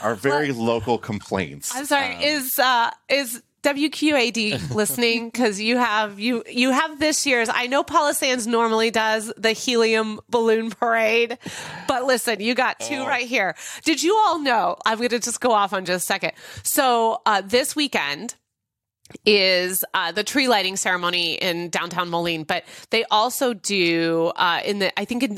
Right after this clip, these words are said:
Speaker 2: over on Davenport, they do, uh, a helium balloon parade. They, I couldn't stop laughing. They bill it as the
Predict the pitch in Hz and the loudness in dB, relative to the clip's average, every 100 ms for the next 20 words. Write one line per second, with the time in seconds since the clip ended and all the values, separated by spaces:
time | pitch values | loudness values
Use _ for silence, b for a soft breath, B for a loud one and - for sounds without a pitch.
0 | - 202 190 175 175 151 160 156 - 151 | -2 0 2 0 -2 -4 -6 -10 -6 -6
1 | - - 190 170 202 190 175 - 160 - | -6 -4 -4 -2 -2 0 0 0 -2 -2
2 | 196 - 349 403 262 180 156 - - 208 | -6 0 2 4 2 -2 -4 -12 -2 0
3 | 180 165 147 139 - _ - 190 160 120 | 2 -2 -2 -8 -14 _ -2 2 2 0
4 | 98 - B B B B B B B - | -4 -10 B B B B B B B -12
5 | 180 220 233 269 302 - - 220 240 262 | 0 0 2 0 -2 -4 -2 -2 -2 -4
6 | - 254 190 - 165 165 151 160 160 160 | -6 -6 -4 -4 -4 -2 -4 -2 -6 -8
7 | B B B 175 226 226 175 _ 208 202 | B B B -2 0 0 -6 _ 2 4
8 | 240 302 - _ _ _ _ - 208 196 | 2 0 -4 _ _ _ _ -6 -2 -2
9 | 185 190 - 196 175 220 208 196 190 190 | -2 -6 -12 -8 -2 0 2 0 0 -2